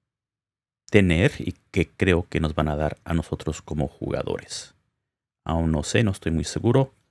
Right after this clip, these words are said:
Déjenme saber en los comentarios si estoy pensando mal. Pero espero que les ayude esto para que se den una idea de qué es lo que viene en el juego.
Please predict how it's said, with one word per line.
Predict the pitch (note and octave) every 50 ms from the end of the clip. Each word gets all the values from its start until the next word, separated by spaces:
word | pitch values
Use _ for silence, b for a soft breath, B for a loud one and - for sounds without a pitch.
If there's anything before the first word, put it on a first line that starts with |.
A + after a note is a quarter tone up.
| _ _ _ _ _ _ _ _ _ _ _ _ -
Déjenme | - - E2+ - F2+ F2 D#2+
saber | - - E2+ E2+ E2+
en |
los | E2+ D#2 -
comentarios | - D#2+ D2 C#2+ D2 - G2+ G#2+ A2+ G#2 G2+
si | - - D#2 D#2 C#2+ - - _ _ _ _ _ _ _ _ _ _ _ _
estoy | - - - F#2
pensando | - - E2+ E2 E2 - - E2+ E2+ E2 D#2
mal. | C#2+ D2+ G2 B2+ D#3 E3 - - _ _ _ _ _ _ _ _ _ _ _ _ _ _ _ _ _ _ _ _ -
Pero | - -
espero | - - - F2+ E2+ F2
que | - -
les | E2 E2 - -
ayude | E2 E2 E2 E2 G2
esto | A#2+ - - - D3+ D#3+ F3 - _ _ _ _ _ _ _ _ _ -
para | D2 D#2 D2+
que | - - -
se | - D#2+
den | E2 F2+
una | F2 E2+
idea | E2 D2+ D#2 D2+
de | - - -
qué | -
es | D#2+ E2
lo | D#2 D#2+
que | - - D#2
viene | - C#2+ C#2+ D2 C#2 C#2 - - _ _ _ _ _ _ _ _ _ _ _
en | - D#2+ D2+ D2+
el | -
juego. | - - - - - - -